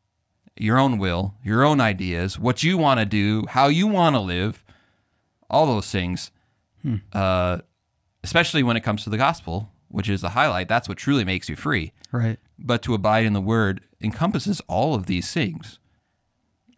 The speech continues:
Speaker 1: Uh,
Speaker 2: Right.
Speaker 1: you know, where nowadays people would say, "Well, doesn't that make you a slave?"
Speaker 2: That's what they would say, for sure. But, but it seems like the alternative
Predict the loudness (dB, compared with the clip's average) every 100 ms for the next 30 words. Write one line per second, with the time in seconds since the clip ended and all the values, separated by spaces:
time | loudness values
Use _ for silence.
0 | _ -2 0 0 -2 0 2 0 -4 _
1 | _ _ _ _ _ -4 2 2 4 6
2 | 6 4 2 2 -4 -2 -2 0 -2 0
3 | 0 0 -2 -6 -4 -2 -2 -4 -12 -4
4 | -2 0 0 0 0 0 0 -2 -2 -4
5 | -10 -8 -8 -2 0 0 -2 -6 -18 _
6 | _ _ _ _ _ _ _ _ _ -10
7 | -8 -6 -4 -4 -4 -4 -4 -6 -8 -6
8 | -4 -4 -6 -8 _ _ _ -4 -4 -8
9 | _ -6 -4 -4 -2 0 0 2 0 0
10 | 0 0 0 -2 -4 -12